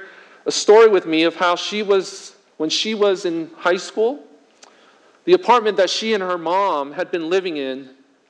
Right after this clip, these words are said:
had burned to the ground. All their earthly possessions were gone, just like that.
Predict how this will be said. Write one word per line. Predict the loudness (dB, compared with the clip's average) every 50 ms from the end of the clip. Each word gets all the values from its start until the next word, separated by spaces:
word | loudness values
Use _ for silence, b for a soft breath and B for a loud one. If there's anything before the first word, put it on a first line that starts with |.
| _ -18
had | -10 -4
burned | -2 -2 -2 -2 -4 -8
to | -8
the | -8 -8
ground. | -6 -6 -6 -4 -4 -6 -8 -10 -14 -18 -20 _ _ _ _ _ _ _ _ _ _ _ _ _ _ _ _ _ _ _ _ 0
All | 4 4 6 6 6
their | 6 4 4 4
earthly | 0 0 -2 -2 0 0 0 0
possessions | 0 -4 -4 0 0 -2 -2 -2 -6 -10 -10 -10 -8
were | -8 -6
gone, | -4 -4 -4 -4 -4 -6 -8 -12 _ _ _ _ _ _ _ _ _ _ _ _ _ _ -6
just | -4 -4 -4 -2 -4
like | -4 -4 -4 -6
that. | -6 -6 -8 -8